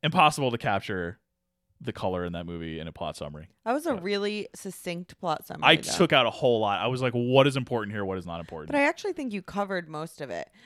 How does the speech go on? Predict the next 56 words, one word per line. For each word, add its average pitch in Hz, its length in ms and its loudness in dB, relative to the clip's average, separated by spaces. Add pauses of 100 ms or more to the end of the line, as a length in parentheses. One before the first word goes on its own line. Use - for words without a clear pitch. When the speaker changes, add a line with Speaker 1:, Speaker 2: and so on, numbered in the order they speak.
(140)
Speaker 1:
Yeah. - 160 0
Speaker 2:
But - 140 -4
you're 226 160 -4
right. 220 280 -2
Like, 190 220 -8
there's, 190 220 -8
Speaker 1:
There's 185 140 -16 (300)
Speaker 2:
there's 185 320 2
Speaker 1:
so 180 160 8
much 175 160 4
stuff 151 240 4
going 135 280 2
on 120 160 2
in 113 80 0
between 104 320 -6
there 87 240 -6
that, 85 220 -6 (120)
Speaker 2:
Mm-hmm. 185 400 -6
Speaker 1:
yeah, 85 240 -4
that 92 180 -8
sort 107 200 -4
of 92 60 -6
adds 87 340 -4
to 92 200 -8
the, 85 240 -6 (140)
the, 92 80 -6
the 92 140 -10
depth. 90 340 -4
And 175 80 8
I'm 202 100 6
gonna, 226 180 0 (340)
I - 40 2
feel 202 140 6
like 180 160 4
we 147 160 2
can 139 280 -2 (160)
talk - 260 0
about 107 240 -2
those 107 140 -2
things 107 220 -4
as 92 160 -2
we 90 120 -6
go. 80 480 -4
Speaker 2:
Yeah. 156 160 -4 (240)
Speaker 1:
You 107 80 -6
know? 87 240 -4
Speaker 2:
I 220 60 -8
agree. 165 340 -10 (500)
So 247 500 2
let's 277 280 -6
start 381 260 -2
with 339 220 -4
my 320 100 -8
New 302 180 -6
Jersey 262 340 -10
connection. 190 880 -12